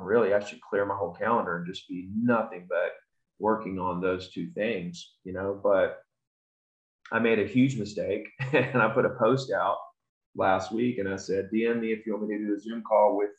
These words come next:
your team or entire office." And I literally booked, like, twenty-five Zoom calls with teams and offices all over the place.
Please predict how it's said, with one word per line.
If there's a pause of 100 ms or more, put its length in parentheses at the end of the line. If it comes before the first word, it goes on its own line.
(140)
your
team
or
entire
office." (500)
And
I
literally
booked,
like,
twenty-five
Zoom
calls
with (300)
teams
and
offices (380)
all
over
the
place.